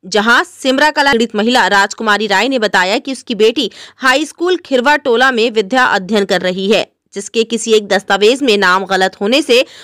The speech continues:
उसे लाडली लक्ष्मी योजना में रजिस्ट्रेशन होने में समस्या आ रही है, जिसके बाद वह महीनों से प्राचार्य के हस्ताक्षर एवं सील साइन के लिए भटक रही है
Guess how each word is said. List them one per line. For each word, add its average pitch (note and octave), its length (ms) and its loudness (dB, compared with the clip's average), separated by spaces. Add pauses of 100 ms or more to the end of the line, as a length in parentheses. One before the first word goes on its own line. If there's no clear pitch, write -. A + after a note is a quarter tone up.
(120)
उसे F4 240 0
लाडली C4+ 420 0
लक्ष्मी C#4 380 -4
योजना G#3 380 0
में A3 120 0
रजिस्ट्रेशन G#3+ 680 -2
होने F#3 220 -2
में A3 120 0
समस्या G3+ 480 -2
आ E3+ 60 2
रही F3+ 240 -6
है, F3+ 180 0 (160)
जिसके G3 320 -4
बाद G3+ 240 2
वह G#3 160 0
महीनों G#3+ 300 -2
से - 180 -2 (300)
प्राचार्य D#4+ 500 2
के F#4 160 -6
हस्ताक्षर A3+ 640 -2
एवं B3 260 0
सील A3 280 -4
साइन A#3 260 0
के A#3+ 120 0
लिए G#3+ 260 2
भटक F#3 360 -4
रही G3 280 -6
है G3 140 0